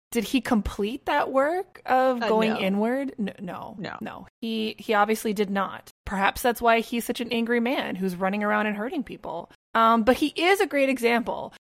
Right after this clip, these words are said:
Speaker 1: of what can happen when we don't get the supports that we need, when we're overcome or overwhelmed by that first realization of how constructed our world is.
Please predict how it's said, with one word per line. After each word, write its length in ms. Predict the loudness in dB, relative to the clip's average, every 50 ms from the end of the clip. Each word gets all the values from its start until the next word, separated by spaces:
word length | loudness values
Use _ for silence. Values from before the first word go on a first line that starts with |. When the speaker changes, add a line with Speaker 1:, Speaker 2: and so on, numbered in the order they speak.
| _ _
Speaker 1:
of 160 | 4 4 6 6
what 180 | 6 4 4
can 120 | 2 -2 0
happen 400 | 2 2 2 2 2 0 0 0
when 140 | 0 0
we 100 | -2 -2
don't 380 | -2 0 0 0 0 0 -2 -4
get 180 | -4 -6 -4 -4
the 80 | -4
supports 420 | -4 -6 -6 -4 -2 -2 -2 -2 -4
that 120 | -6 -6
we 160 | -4 -2 -2 -2
need, 540 | 0 0 0 0 -2 -2 -4 -8 -8 -8 -10 -12 -20 _ _ _ -4
when 180 | -2 0 2
we're 180 | 2 2 2 0 2
overcome 720 | 2 4 4 4 4 2 0 -2 -4 -2 0 0 2 2 2
or 100 | 0 0 0
overwhelmed 960 | -2 -2 0 0 -2 -2 0 2 2 2 2 2 0 -2 -4 -6 -8 -10 -12 -14 _ _ _ _ _ _ 0
by 160 | 0 2 2
that 200 | 2 0 -2 -2
first 380 | -4 -4 -2 -2 -2 -4 -4
realization 920 | -4 -2 -2 -2 -2 -4 -4 -6 -6 -6 -6 -6 -6 -6 -6 -6 -6 -8 -10
of 80 | -10 -10
how 160 | -8 -6 -8
constructed 640 | -6 -6 -8 -10 -10 -8 -10 -10 -10 -8 -10 -8 -8
our 120 | -6 -8 -6
world 340 | -6 -6 -6 -6 -6 -8 -6
is. 540 | -6 -4 -4 -6 -8 -12 -16 -18 -18 -20